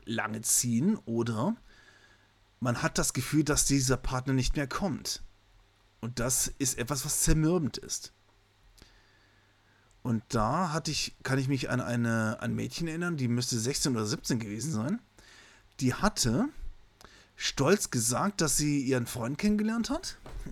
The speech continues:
Und das wäre jetzt der Mann, das wäre jetzt der Richtige. So der Mann fürs Leben. Weil gerade einige christliche Teenager, die sind ja immer noch so enthusiastisch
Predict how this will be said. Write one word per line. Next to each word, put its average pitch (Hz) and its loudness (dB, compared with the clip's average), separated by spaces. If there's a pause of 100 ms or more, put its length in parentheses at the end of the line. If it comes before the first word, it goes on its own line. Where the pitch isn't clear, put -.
(300)
Und 135 0 (420)
das 139 4
wäre 151 4
jetzt 156 2
der 151 2
Mann, 143 0 (120)
das 123 -2
wäre 143 2
jetzt 135 -4
der 139 0
Richtige. 131 -4 (460)
So - -4
der 127 2
Mann 131 0
fürs 160 0
Leben. 143 0 (2500)
Weil 123 2
gerade 117 2 (180)
einige 123 0
christliche 127 -4
Teenager, 113 2
die 117 0
sind 127 0
ja 123 6
immer 123 2
noch 127 2
so 127 -2
enthusiastisch 123 -2